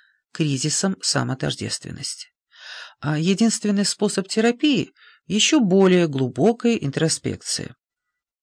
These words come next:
Терапевт становится чем-то вроде философа, который вовлекает пациента в сократовский диалог, чтобы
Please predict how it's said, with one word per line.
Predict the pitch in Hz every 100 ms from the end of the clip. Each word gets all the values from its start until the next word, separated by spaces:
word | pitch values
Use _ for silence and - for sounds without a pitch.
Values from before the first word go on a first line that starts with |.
| _ _ - - - -
Терапевт | - 190 202 302
становится | - - 226 247 277 269 220
чем-то | - 254 247
вроде | 202 233 214
философа, | - 247 208 123 110 -
который | 110 123 175 170
вовлекает | 160 147 143 175 175
пациента | 175 143 - 175 175 170 165 - - -
в |
сократовский | - 120 - 202 202 - -
диалог, | 165 180 214 262
чтобы | - - - 131